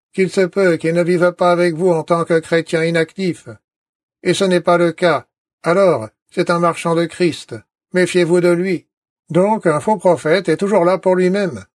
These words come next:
à remplir ses propres poches, à satisfaire sa propre cupidité, son prestige,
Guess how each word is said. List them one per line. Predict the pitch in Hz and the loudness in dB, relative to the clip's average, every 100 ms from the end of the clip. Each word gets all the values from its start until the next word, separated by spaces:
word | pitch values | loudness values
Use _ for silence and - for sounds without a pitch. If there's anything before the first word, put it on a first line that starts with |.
| _ 170 | _ -2
à | 160 | 0
remplir | 170 147 202 208 185 | 0 -2 -2 -2 0
ses | 160 | -2
propres | - 185 170 190 | 0 0 2 0
poches, | 180 208 190 - 120 - _ _ - | 0 0 -2 -4 -14 -20 _ _ -6
à | 160 | -2
satisfaire | 180 170 170 - 185 | 0 0 -2 2 0
sa | 165 160 | 2 -2
propre | - 180 175 170 | 0 0 0 0
cupidité, | 165 175 170 175 185 202 202 180 _ _ _ - | -2 -2 -2 -2 -4 -2 -2 -2 _ _ _ -4
son | 185 170 | -2 0
prestige, | 180 175 - 214 185 123 | 0 -2 -4 -4 -2 -4